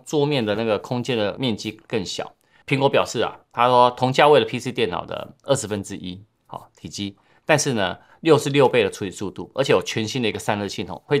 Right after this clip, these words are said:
将统一的那个热气啊由底部排出啊，确保呢那个运转速度不会受影响。啊，两个晶片可以选择。M four的晶片呢，它是十核心的C P U、G P U。以前呢，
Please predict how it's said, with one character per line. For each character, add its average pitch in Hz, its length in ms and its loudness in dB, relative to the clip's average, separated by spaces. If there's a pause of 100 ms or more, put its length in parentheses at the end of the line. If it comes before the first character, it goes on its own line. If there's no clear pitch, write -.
将 139 280 2
统 113 220 -6
一 131 60 -4
的 117 140 0
那 117 80 0
个 110 80 -2
热 135 200 4
气 107 280 -4
啊 92 80 -2
由 95 120 -4
底 104 240 -8
部 117 220 -8
排 90 220 -8
出 95 320 -10 (460)
啊， 104 140 2
确 151 200 4
保 87 220 2
呢 90 200 -6
那 110 80 -8
个 107 100 -4
运 135 140 -2
转 92 140 -6
速 - 120 -16
度 110 80 -6
不 92 140 -10
会 95 80 -4
受 98 160 -6
影 85 180 -14
响。 - 220 -14 (140)
啊， 143 100 4
两 123 180 4
个 107 80 -2
晶 131 180 -4
片 123 100 -4
可 117 40 0
以 110 60 2
选 - 220 -10
择。 - 260 -14 (320)
M 127 140 -2
four 170 160 8
的 135 60 8
晶 143 200 -2
片 139 160 2
呢， 107 120 2
它 120 80 -2
是 127 100 -4
十 - 200 -4
核 101 140 0
心 104 200 -8
的 104 120 0
C 113 200 -8
P 107 140 -8
U、 107 60 -4
G 104 160 -10
P 95 180 -8
U。 90 220 -8
以 127 160 -2
前 120 220 2
呢， 127 320 2